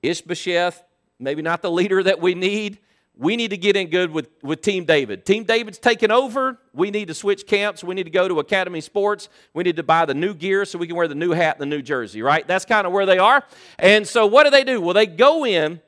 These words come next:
and they murder Ishbosheth. Look in, uh, chapter four, verse five. Now Rechab and Baanah,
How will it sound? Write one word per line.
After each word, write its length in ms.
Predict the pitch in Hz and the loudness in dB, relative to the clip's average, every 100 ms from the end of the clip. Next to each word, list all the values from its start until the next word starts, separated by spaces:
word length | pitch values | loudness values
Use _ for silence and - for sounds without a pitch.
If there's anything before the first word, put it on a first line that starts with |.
| _ _ _ _ _ _ | _ _ _ _ _ _
and 180 | 165 190 | -4 0
they 140 | 190 | 0
murder 640 | 170 175 240 151 123 107 - _ _ _ - | 0 2 2 2 0 -4 -14 _ _ _ 2
Ishbosheth. 800 | 196 196 147 143 131 101 - _ _ _ _ 135 | 2 2 -6 -6 -8 -8 -14 _ _ _ _ 0
Look 180 | 208 | 2
in, 200 | 240 208 | 2 -2
uh, 240 | 202 170 147 | 0 0 0
chapter 400 | - 196 190 170 | 0 -6 -4 -8
four, 280 | - 180 170 | -4 -2 0
verse 300 | 160 160 - | 0 0 0
five. 400 | 185 139 107 117 | 2 2 0 0
Now 160 | 165 | 0
Rechab 580 | 147 214 269 - 226 226 | 2 0 0 0 2 0
and 140 | 208 | -2
Baanah, 560 | 151 147 151 208 247 247 | 0 0 0 -2 -6 -8